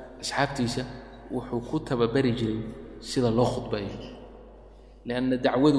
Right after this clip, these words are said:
u diyaarin jiray. Dacwada ayuu u diyaarin jiray. Xalaqaadka dacwada, khuruujka marka la baxayana sidaasaa la yeelaa.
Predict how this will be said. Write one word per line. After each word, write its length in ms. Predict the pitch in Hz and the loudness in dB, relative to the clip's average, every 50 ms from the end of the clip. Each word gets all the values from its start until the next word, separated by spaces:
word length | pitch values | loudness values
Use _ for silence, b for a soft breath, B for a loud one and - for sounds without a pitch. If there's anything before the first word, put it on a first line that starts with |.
| 131 | 4
u 40 | 143 131 | 2 4
diyaarin 360 | - 131 120 117 117 117 110 104 | 4 6 6 6 6 4 0 0
jiray. 200 | 117 110 - - - - - - - - - - - - - - - - - - | -2 -4 -6 -6 -8 -10 -12 -14 -16 -16 -16 -18 -18 -20 -20 -20 -20 -20 -14 -12
Dacwada 340 | - 113 117 127 123 120 117 | -8 -2 2 2 2 4 2
ayuu 160 | 120 123 123 | 0 0 0
u 60 | 131 123 | -2 0
diyaarin 320 | 120 120 117 113 110 110 113 | 0 2 2 2 0 -2 -2
jiray. 200 | 117 107 101 - - - - - - - | -4 -4 -4 -6 -8 -8 -10 -12 -12 -8
Xalaqaadka 500 | - 120 117 117 - 143 131 120 - - 113 107 | -4 -2 -2 0 2 0 0 0 0 -2 -2 -2
dacwada, 440 | 110 107 117 123 131 127 117 117 - - - - - - - - | 0 0 4 6 6 6 4 4 0 -4 -8 -8 -10 -10 -6 0
khuruujka 320 | 131 139 135 127 - - | 2 2 2 2 2 0
marka 240 | 120 127 123 127 123 | 0 0 2 2 2
la 80 | 123 | 2
baxayana 380 | 120 120 123 120 123 123 117 117 | 2 2 2 2 2 2 2 0
sidaasaa 360 | 117 - 131 123 117 117 113 | 0 2 2 0 2 0 -4
la 120 | 113 113 110 | -4 -2 -4
yeelaa. 260 | 107 - - - - | -4 -6 -8 -10 -12